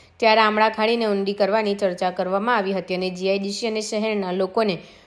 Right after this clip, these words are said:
પીવા માટેના તળાવમાંથી આવતું પાણી જે કેનાલ દ્વારા આવે છે, જે કેનાલ ખુલ્લી હોવાના કારણે કચરો આવી રહ્યો છે, જે કેનાલમાં પાઇપલાઇન દ્વારા પાણી આવે તેવી રજૂઆત કરવામાં આવી હતી. આ બેઠકમાં નગરપાલિકાના પ્રમુખ લલિતાબેન રાજપુરોહિત, તાલુકા પંચાયતના પ્રમુખ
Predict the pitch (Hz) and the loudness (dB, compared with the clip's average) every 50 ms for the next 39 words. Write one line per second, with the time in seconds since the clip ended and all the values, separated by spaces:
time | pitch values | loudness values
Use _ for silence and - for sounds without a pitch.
0 | _ _ - 233 233 240 247 247 240 233 226 254 247 240 220 208 208 208 196 202 | _ _ -4 0 2 2 2 4 2 2 2 2 2 2 2 2 2 2 4 4
1 | 208 208 208 208 208 - 226 208 196 190 185 190 220 214 208 214 196 190 202 202 | 4 2 0 -2 -2 -2 0 2 2 2 2 0 -2 0 2 2 2 2 2 0
2 | 185 170 - - - _ _ 214 214 226 226 226 208 190 202 196 196 196 202 208 | 0 -2 -6 -14 -20 _ _ -2 -2 0 2 2 2 4 4 4 4 2 2 2
3 | 214 214 226 233 233 220 214 214 214 208 208 - 202 170 160 151 - - - _ | 4 6 6 6 6 6 6 4 2 0 0 -2 -2 -2 -2 -4 -10 -18 -20 _
4 | _ 196 202 214 208 214 220 202 202 208 202 202 202 202 - 208 202 202 208 220 | _ -2 -2 -2 0 2 0 2 2 4 2 2 0 0 -4 -4 -2 0 -2 0
5 | 220 214 208 208 220 220 220 220 226 - - 214 214 208 208 208 202 208 220 214 | 2 2 4 6 6 6 6 4 -2 -4 -2 -2 0 2 4 4 4 6 4 2
6 | 190 170 170 165 - 190 185 - 208 220 226 214 190 185 185 180 180 185 180 175 | 0 -2 -2 0 -2 -2 -2 0 2 2 4 4 2 2 0 -2 -2 -2 -4 -4
7 | - 185 175 170 185 185 - 202 190 190 202 214 214 226 226 226 220 220 202 190 | -4 -6 -6 -6 -8 -4 -2 -2 0 0 0 -2 0 -2 -2 -2 0 0 0 0
8 | 190 190 196 196 190 190 190 190 190 208 214 226 220 220 214 190 185 190 196 202 | 0 -2 0 0 0 0 -2 -2 0 0 2 0 2 0 -2 -2 0 -2 0 0
9 | 196 202 226 226 226 - - - - _ _ - 208 202 214 202 202 196 196 208 | 2 2 0 0 -2 -8 -18 -20 -20 _ _ -2 0 2 2 2 2 2 2 2
10 | 208 226 247 247 - - 202 190 185 190 185 190 208 233 233 208 185 175 180 185 | 2 2 2 0 -2 0 2 2 2 2 0 0 2 2 2 2 2 0 -2 -2
11 | 170 165 - 165 156 - - - _ _ - 196 196 208 208 208 233 233 233 240 | -4 -6 -6 -8 -10 -10 -14 -20 _ _ -6 0 2 2 4 4 4 2 2 0
12 | 240 226 220 208 202 208 208 214 208 208 202 202 208 208 208 208 226 226 240 254 | 0 0 0 0 0 0 2 0 0 0 0 0 0 0 2 2 2 2 2 0
13 | 254 277 247 214 202 196 196 202 214 208 208 214 214 208 196 190 196 - - 214 | 0 2 2 2 2 2 2 0 2 2 2 2 4 4 2 2 0 -2 -2 0
14 | 208 214 233 226 214 - 220 196 190 196 190 196 190 202 190 185 185 185 202 196 | 2 2 0 0 2 4 4 4 6 4 4 2 2 2 0 -2 0 2 4 4
15 | 196 190 196 196 190 196 196 196 220 226 | 4 2 0 -2 0 0 0 0 0 -2